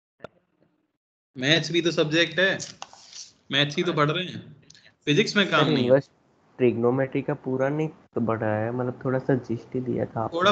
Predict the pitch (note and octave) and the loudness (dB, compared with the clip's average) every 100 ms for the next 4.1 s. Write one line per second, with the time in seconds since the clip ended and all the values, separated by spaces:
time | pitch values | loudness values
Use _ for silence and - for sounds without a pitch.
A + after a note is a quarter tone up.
0 | G3+ D3 G3+ F3 A3 G3 E3 F3+ - - | 0 -2 0 2 0 0 0 -2 -4 -6
1 | C3 A2 A#2 A2+ A#2 - F#3 D#3 D3 D3+ | -6 -4 -4 -6 -8 -4 4 6 6 4
2 | G3+ F#3 C#3 C#3 F#3+ E3 D3 B2+ B2 D3 | 0 0 -2 -2 0 -2 -4 -6 -6 -8
3 | - D#3 D3+ D#3 C#3+ C#3+ D3 C#3 A#2 A2 | -6 -6 -4 0 0 0 0 -2 -4 -8